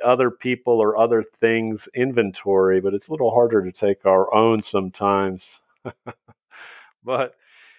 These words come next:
you know, I appreciate the time this, uh, this day, Rocky. I appreciate your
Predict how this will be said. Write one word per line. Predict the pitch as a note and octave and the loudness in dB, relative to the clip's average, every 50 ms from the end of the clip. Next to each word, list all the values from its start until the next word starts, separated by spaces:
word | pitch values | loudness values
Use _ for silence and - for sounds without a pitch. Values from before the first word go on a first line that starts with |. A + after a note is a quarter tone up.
| _ _ _ | _ _ _
you | - E3+ | -4 -2
know, | F#3+ G#3 | 2 2
I | G3+ G3+ F#3+ G#3+ A#3 | 4 4 4 4 4
appreciate | A3+ A3+ - A3 A#3 A3+ - - A#3 G#3+ G#3 G3+ G3+ | 2 0 -2 -2 -2 -2 -2 -2 -2 0 0 0 -2
the | - E3+ | -4 -10
time | C#3+ - - F3 E3+ F3+ G3 G#3 G#3+ G#3+ G3+ F3 _ _ - | -10 -4 0 2 2 4 4 2 2 0 -4 -10 _ _ -8
this, | D#3 D#3 E3 D#3 - - - | -6 -6 -6 -6 -8 -14 -10
uh, | F3+ E3 D#3+ D#3+ D#3 D#3 D3+ D3 D3 D3 - _ _ | -4 -2 0 2 4 4 4 2 0 -2 -10 _ _
this | D3+ D#3 D#3+ D3+ - | -6 -6 -6 -6 -8
day, | C3 A#2+ C#3+ C#3+ D3+ D#3+ E3+ E3+ D#3+ | -6 0 2 4 4 4 2 0 -2
Rocky. | D3 D3 D#3 D#3+ F3 F3 - G3+ F#3+ F#3+ F3+ D3+ _ _ _ _ _ - | -2 2 2 4 2 2 0 -4 -6 -6 -6 -10 _ _ _ _ _ -10
I | B2 B2 B2+ B2 | -8 -4 -2 -2
appreciate | B2 A#2+ - - D3 C#3 C#3 - D3+ C#3+ C#3+ C#3 C#3 C#3 - _ _ | -2 -2 0 -2 -2 -2 -2 0 2 2 2 2 0 -2 -8 _ _
your | - A#2 A2 A2 A2 A2 | -8 -4 -2 0 0 0